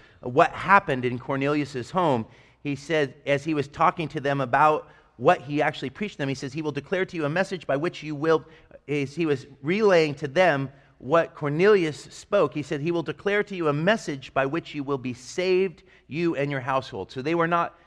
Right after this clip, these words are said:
saved. Salvation had not yet come. It had not yet fallen. They were not yet believers in Jesus, as far as we can tell from this passage. "As for the word that he sent to Israel, preaching good news of peace through Jesus Christ,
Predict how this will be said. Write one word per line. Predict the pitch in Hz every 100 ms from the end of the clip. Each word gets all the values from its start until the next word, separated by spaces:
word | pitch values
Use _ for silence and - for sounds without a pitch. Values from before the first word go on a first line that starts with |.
| _
saved. | - - 156 107 85 _ _ _ _ _ _ _ -
Salvation | 131 147 165 165
had | 160
not | 143 143 -
yet | 131 120 _ _ _ _ _
come. | - 123 95
It | 101
had | 104
not | 120 104
yet | 113 -
fallen. | - 107 92 80 - _ _ _ _ _ _ _
They | 104
were | 113
not | 131 139
yet | 131 127 110
believers | 117 117 131 101 85 - - _ _ _ _ _ _ -
in | 104
Jesus, | 98 107 87 78 - - -
as | 95
far | 113 110
as | 101
we | 107
can | 104
tell | 98 107 92
from | 87
this | 90 87
passage. | 87 80 - - - - _ _ _ _ _ _ _ _ _ _ _ -
"As | 135 165 165
for | 175
the | 160
word | 151 170 190 208 165
that | 147
he | 143
sent | - 180 151
to | 165 -
Israel, | 190 175 135 135
preaching | 143 160 143 143 131
good | 156 196
news | 170 175 180 165
of | 135 -
peace | - 151 135 - -
through | 131
Jesus | 120 127 131 123 120
Christ, | - 120 101 90 -